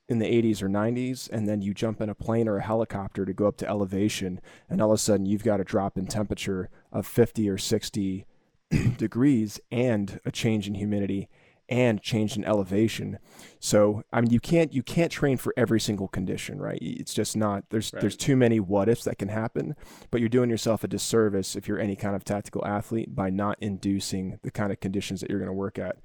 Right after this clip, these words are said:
Speaker 1: And I mean, it's really, it's really easy too. If you're a paramedic, E M T, or, firefighter or, uh, or law enforcement officer. I mean, you work in that city, right?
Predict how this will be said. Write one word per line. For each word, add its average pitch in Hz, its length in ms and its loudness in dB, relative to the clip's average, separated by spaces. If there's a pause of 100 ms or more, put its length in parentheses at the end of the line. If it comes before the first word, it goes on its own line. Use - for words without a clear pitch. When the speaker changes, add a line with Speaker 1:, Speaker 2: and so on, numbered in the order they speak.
(280)
Speaker 1:
And 110 120 -2
I 120 60 2
mean, 123 140 4
it's 120 200 2
really, 139 280 8 (160)
it's - 160 -4
really 143 200 6
easy 104 260 0
too. 139 200 2
If 113 120 -2
you're 110 80 0
a - 60 -4
paramedic, 120 600 2
E 120 140 0
M 110 120 -2
T, 113 280 -4
or, 110 120 -2 (440)
firefighter 113 580 0
or, 98 280 0
uh, 95 200 -2 (120)
or 113 120 -6
law 101 200 0
enforcement 131 420 -2
officer. 147 400 -4 (340)
I 120 80 -2
mean, 104 140 0
you 120 140 4
work 127 280 0
in 110 100 2
that 110 140 2
city, 107 360 2
right? 101 360 0